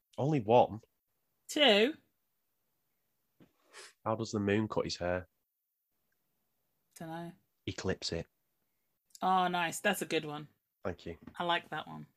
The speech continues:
Speaker 1: A dyslexic man walks into a bra.
Speaker 2: <laughs> I've actually heard that before, and I think I laughed then as well.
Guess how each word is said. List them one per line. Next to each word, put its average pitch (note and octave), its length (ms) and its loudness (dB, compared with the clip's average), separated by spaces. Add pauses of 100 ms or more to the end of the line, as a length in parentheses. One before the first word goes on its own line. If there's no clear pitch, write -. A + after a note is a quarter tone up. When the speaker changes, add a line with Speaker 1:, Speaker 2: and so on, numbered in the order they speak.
(540)
Speaker 1:
A G#2+ 80 0
dyslexic - 480 8
man G#2 220 8
walks A2 240 8
into A2 260 6
a G2 40 8
bra. G#2 360 8 (1000)
Speaker 2:
<laughs> C#3+ 140 -6 (3250)
I've D4 120 2
actually F4 320 8
heard D4 220 6
that A3+ 160 4
before, F#3+ 460 2
and G3 140 -4
I G3 40 -2
think G#3+ 200 -2
I F#3+ 80 2
laughed F3+ 300 -2
then F3 180 -4
as D#3+ 120 -10
well. D#3 240 -8